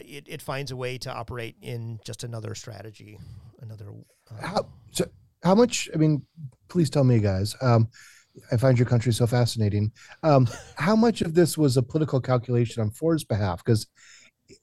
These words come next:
Speaker 2: he, he was not elected vice president, right? Spiro Agnew was, and Spiro, Spiro
Speaker 1: Great
Speaker 2: Agnew
Speaker 1: guy,
Speaker 2: gets
Speaker 1: great
Speaker 2: kicked out
Speaker 1: guy.
Speaker 2: in corruption charges.
Speaker 1: <laughs>
Speaker 2: Where,
Speaker 1: God.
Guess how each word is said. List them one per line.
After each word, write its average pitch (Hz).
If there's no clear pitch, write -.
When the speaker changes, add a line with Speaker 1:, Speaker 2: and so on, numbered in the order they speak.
Speaker 2:
he, 196
he 196
was 175
not 160
elected 131
vice 110
president, 107
right? 101
Spiro 139
Agnew 123
was, 101
and 110
Spiro, 131
Spiro -
Speaker 1:
Great 113
Speaker 2:
Agnew 113
Speaker 1:
guy, 127
Speaker 2:
gets -
Speaker 1:
great 143
Speaker 2:
kicked 127
out 117
Speaker 1:
guy. 107
Speaker 2:
in 107
corruption 117
charges. 110
Speaker 1:
<laughs> -
Speaker 2:
Where, 165
Speaker 1:
God. -